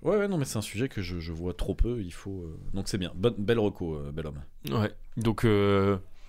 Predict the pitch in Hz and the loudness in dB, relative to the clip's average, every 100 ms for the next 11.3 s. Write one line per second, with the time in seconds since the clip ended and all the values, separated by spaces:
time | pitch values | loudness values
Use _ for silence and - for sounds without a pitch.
0 | - - - 90 - 95 92 101 - 156 | -14 -14 -8 -8 -2 0 2 -2 -2 0
1 | 120 160 - 143 135 151 156 175 139 113 | 0 -2 -2 2 8 10 10 8 8 6
2 | 123 107 123 135 104 123 - 120 107 104 | 4 4 4 6 2 2 4 4 4 4
3 | - 123 - 101 95 101 85 101 139 - | 2 0 0 -2 2 6 8 6 4 -6
4 | - - 98 95 - 90 107 - - - | -4 2 4 4 4 4 6 4 6 4
5 | 85 85 - - 92 - 95 - - 85 | 2 2 2 0 -2 -2 -2 2 6 6
6 | 80 82 92 - - 87 - - - - | 6 0 -2 -4 -4 -2 -2 -2 -10 -12
7 | - - - - - - - 107 139 - | -16 -18 -18 -20 -20 -8 4 6 6 0
8 | - - - - 120 139 - - - 87 | -18 -18 -12 -4 0 0 0 -6 -8 -4
9 | 78 76 80 92 127 226 - - 82 131 | -2 0 2 4 2 0 -4 -2 2 2
10 | 101 - - 98 131 - 101 98 139 139 | 0 -2 0 0 0 0 0 2 4 4
11 | 139 139 - | 2 0 -6